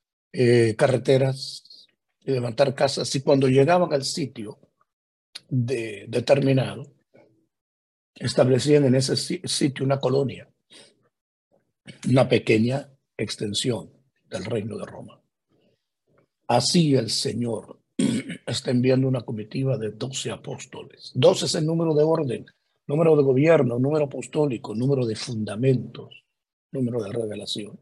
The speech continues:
número de expansión. Un número muy lindo, como lo es el cuatro, como es el siete,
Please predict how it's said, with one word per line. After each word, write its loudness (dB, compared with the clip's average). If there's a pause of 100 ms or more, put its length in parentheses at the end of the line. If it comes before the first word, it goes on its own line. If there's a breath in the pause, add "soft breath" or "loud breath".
(800)
número 0 (160)
de -2
expansión. -6 (2500)
Un -6
número 2
muy 2
lindo, 2
como -10 (180)
lo -2
es -2
el -6
cuatro, -2 (240)
como -16
es -10
el -10
siete, -8